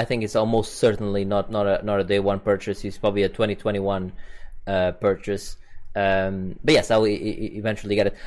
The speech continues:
unless they, unless there's something stupid. 'Cause I got a P S four, a P S Pro, right? Uh, so if there's something stupid like, um, uh, you know, like the game sometimes does, bring your P S Pr-,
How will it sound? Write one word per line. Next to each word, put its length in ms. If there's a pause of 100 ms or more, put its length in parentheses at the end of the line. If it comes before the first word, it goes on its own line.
(120)
unless 340
they, 240
unless 260
there's 120
something 280
stupid. 400
'Cause 140
I 80
got 100
a 60
P 100
S 160
four, 180
a 60
P 120
S 100
Pro, 340 (160)
right? 220 (580)
Uh, 300
so 340
if 120
there's 120
something 280
stupid 280
like, 300
um, 440 (800)
uh, 240
you 60
know, 100
like 160
the 60
game 260
sometimes 380
does, 380
bring 260
your 240
P 140
S 200 (220)
Pr-, 100